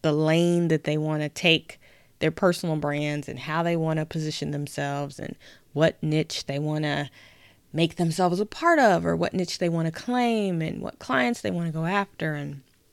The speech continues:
all of this. And sometimes people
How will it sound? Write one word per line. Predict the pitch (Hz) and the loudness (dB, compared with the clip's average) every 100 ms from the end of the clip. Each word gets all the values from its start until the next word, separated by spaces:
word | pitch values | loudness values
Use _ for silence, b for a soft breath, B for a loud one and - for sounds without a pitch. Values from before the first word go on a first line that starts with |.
| _ _ _ _ - | _ _ _ _ -2
all | 208 240 247 | 6 6 6
of | 175 | 2
this. | 156 156 - | 0 -2 -2
And | 151 - | -4 2
sometimes | 277 392 440 180 165 147 147 175 370 494 - B B B B B B B | 2 2 2 4 4 2 0 -2 -4 -10 -16 B B B B B B B
people | - 302 453 - 349 339 320 311 | 0 2 2 6 8 10 8 4